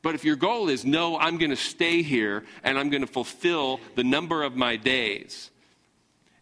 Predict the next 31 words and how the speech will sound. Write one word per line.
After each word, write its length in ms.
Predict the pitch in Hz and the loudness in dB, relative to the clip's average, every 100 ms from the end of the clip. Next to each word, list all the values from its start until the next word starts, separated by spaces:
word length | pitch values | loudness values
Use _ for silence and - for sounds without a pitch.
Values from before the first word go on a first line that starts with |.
| _ | _
because 440 | 131 131 - 113 104 | -4 -2 -2 -4 -4
God 420 | 101 135 147 135 | 0 2 2 2
has 240 | 120 117 | 0 -2
promised 580 | - - 180 202 156 - | -4 0 0 2 -2 -6
me 180 | 98 95 | -4 -4
that 120 | 95 | -2
he 100 | 110 | -2
will 140 | 107 107 | -2 -4
satisfy 680 | - 151 156 139 - 107 104 | -2 -2 -2 -6 -4 -4 -2
me 140 | 107 | -4
with 200 | 107 104 | -4 -6
long 400 | 110 123 120 117 | -4 -2 -2 -4
life, 760 | 107 113 110 64 - - - _ _ _ _ _ _ _ _ _ _ - | -2 -2 -4 -8 -16 -20 -20 _ _ _ _ _ _ _ _ _ _ 0
and 560 | 160 180 156 127 131 131 - | 2 4 2 2 0 -2 -2
because 380 | 135 - 131 123 | -2 0 -2 0
he 200 | 151 147 | 0 2
has 200 | 127 101 | 0 -4
given 460 | 98 147 139 117 101 | -2 0 0 -2 -4
me 320 | 85 80 - _ _ _ _ | -6 -8 -20 _ _ _ _
a 60 | 107 | -4
mission. 500 | 107 110 - 87 - _ _ _ _ - | 0 -2 -2 -8 -12 _ _ _ _ -6
I'm 280 | - 135 135 | -2 0 0
here 380 | 127 127 123 123 - - | 0 0 -2 -6 -14 -10
to 100 | 123 | -10
touch 400 | - 151 131 - | -4 -4 -4 -6
souls. 380 | - 120 101 117 | -6 -4 -4 -4
I'm 160 | 127 | -4
here 180 | 127 127 | -2 -4
to 200 | 127 123 | -4 -4
win 320 | 113 123 123 | -2 -2 -2
souls. 540 | 110 104 90 - - | -4 -6 -6 -12 -20